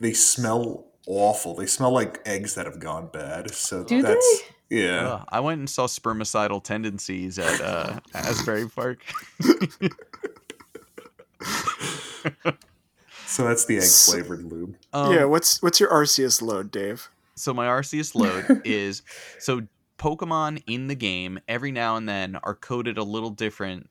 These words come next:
Speaker 3: to act a certain way. People are so fucking mad about Paris.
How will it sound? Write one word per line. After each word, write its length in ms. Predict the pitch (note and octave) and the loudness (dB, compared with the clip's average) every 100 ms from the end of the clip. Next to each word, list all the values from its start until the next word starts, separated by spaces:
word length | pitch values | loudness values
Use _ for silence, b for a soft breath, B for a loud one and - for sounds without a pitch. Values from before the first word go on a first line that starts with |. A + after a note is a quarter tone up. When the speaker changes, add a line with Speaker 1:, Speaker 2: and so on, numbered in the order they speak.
| - | -14
Speaker 3:
to 180 | - G2 | -4 -2
act 240 | G2 - | -2 -4
a 20 | |
certain 420 | - F#2+ - F2+ | -8 -8 -8 -10
way. 360 | E2+ F#2 F#2 G#2 b b b _ | -2 0 0 -4 b b b _
People 280 | - C#3 B2+ | -8 -6 -4
are 80 | A2 | -2
so 400 | - - C3+ A#2+ | -4 -4 -2 -2
fucking 420 | - C#3+ C3 C3 | -2 -2 0 -2
mad 240 | A2 G2+ G#2 | 0 0 2
about 320 | G2+ G2 - | 2 0 0
Paris. 640 | - F#2 G#2 C#3 - - | 0 2 2 0 -6 -10